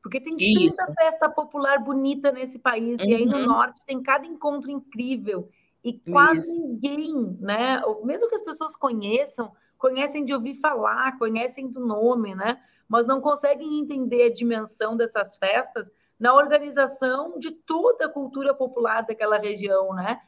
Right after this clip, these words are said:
Speaker 1: O boi pro estado do Amazonas, o sírio pro estado do Pará, né? Então, é tão lindo. Ou as festas juninas mesmo. Sabe que aqui no Sul,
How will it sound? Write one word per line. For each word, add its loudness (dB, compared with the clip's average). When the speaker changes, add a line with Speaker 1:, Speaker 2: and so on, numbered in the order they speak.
Speaker 1:
O -8
boi 6
pro -4
estado 0
do -2
Amazonas, -2
o -4
sírio -6
pro -4
estado -2
do -8
Pará, 2
né? -2
Então, 2
é -4
tão -6
lindo. -2
Ou 6
as 2
festas -2
juninas -4
mesmo. -6
Sabe -2
que -2
aqui -2
no 0
Sul, -4